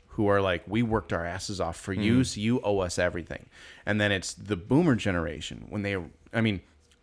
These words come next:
Speaker 1: true boomers. We're talking about the people that, you know, fr-, pioneered the, the civil rights movement
Speaker 2: Mm.
Speaker 1: and the women's rights movement and the gay movement.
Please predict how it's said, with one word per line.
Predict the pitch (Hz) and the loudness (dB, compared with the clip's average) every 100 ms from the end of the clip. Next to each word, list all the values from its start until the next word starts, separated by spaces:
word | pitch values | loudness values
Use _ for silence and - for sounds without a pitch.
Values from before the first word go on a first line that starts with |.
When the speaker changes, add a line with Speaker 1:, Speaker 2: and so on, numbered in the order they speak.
| _ _ - | _ _ -4
Speaker 1:
true | - | 2
boomers. | 165 110 82 65 | 4 4 0 -4
We're | - 139 | 0 4
talking | 143 127 | 4 6
about | 117 107 | 4 4
the | |
people | 113 110 104 | 2 0 2
that, | 95 90 | 2 0
you | - | -2
know, | 98 80 - _ | -2 -2 -8 _
fr-, | - 101 - 98 - | -8 -8 -6 -6 2
pioneered | 120 113 104 101 87 82 | 4 4 4 2 0 -2
the, | 87 - | -4 -4
the | 85 | -2
civil | 95 | 0
rights | 87 107 - | 4 4 2
movement | 104 90 92 87 - | -2 -2 -2 -4 -10
Speaker 2:
Mm. | 104 95 | -4 0
Speaker 1:
and | 87 | 2
the | 80 | 4
women's | 104 107 98 | 6 4 4
rights | 95 78 | 0 0
movement | 92 87 90 - | -6 -4 -6 -6
and | 80 | -8
the | 78 | -2
gay | 95 | 0
movement. | 104 98 90 95 | 2 2 0 -4